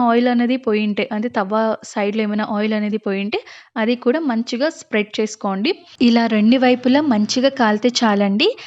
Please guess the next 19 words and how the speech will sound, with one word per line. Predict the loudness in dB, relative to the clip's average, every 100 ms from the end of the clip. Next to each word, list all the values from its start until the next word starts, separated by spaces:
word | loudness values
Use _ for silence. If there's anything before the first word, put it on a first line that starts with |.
| -8 0
మనకి | 2 2 2
తెలిసిపోతుందండి | 2 2 2 2 2 2 2 -2 -4
కాలిందో | -2 0 0 2 2
లేదో | 2 2 0 0
అనేసి, | -2 -6 -6
అది | -6 -2
చూసుకొని | -2 0 -2 -2 -2
తీసేసుకోవచ్చు. | -2 -4 0 0 0 -2 -4 -4 -8 -18 -6 0
And | 0 0 0
హై | 0 0
ఫ్లేమ్ | 2 4 4 2 2
పెట్టేస్తే | 0 0 -2 0 2
ఏమంటే | 2 2 -2 -4 -2
పైనంతా | 2 2 2 2 0
మాడిపోతుంది, | 2 0 2 0 2 -2 0
లోపల | 0 0 0 0
అలాగే | 0 -4 -4
పచ్చిగా | -6 -6 -6 -2 -2
ఉంటుంది, | -4 -4 -2